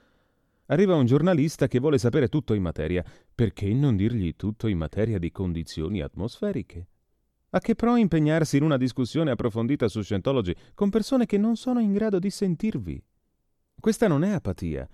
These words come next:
è il modo più smaliziato di occuparsi della cosa di cui si sia mai sentito parlare. Fa fremere le persone, le fa fremere e le fa anche diventare civili. Ora,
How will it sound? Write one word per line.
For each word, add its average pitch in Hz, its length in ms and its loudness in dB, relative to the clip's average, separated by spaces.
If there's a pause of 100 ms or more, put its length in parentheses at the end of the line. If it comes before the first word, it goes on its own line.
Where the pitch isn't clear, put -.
(120)
è 143 80 0
il 151 140 4
modo 180 220 2
più 160 140 0
smaliziato 117 680 0
di 98 100 2
occuparsi 113 540 -2
della 87 200 -4
cosa 107 300 -2
di 80 140 -4
cui 87 200 -4
si 85 140 -8
sia 92 160 -2
mai 87 220 -4
sentito 85 400 -8
parlare. 76 480 -6 (480)
Fa 175 240 -2
fremere 214 340 2
le 190 100 2
persone, 160 640 -4
le - 160 -10
fa 80 160 -8
fremere 170 600 0
e 196 100 0
le 196 120 0
fa 165 120 -4
anche 165 340 0
diventare 92 600 -2
civili. - 520 -8 (920)
Ora, 196 220 8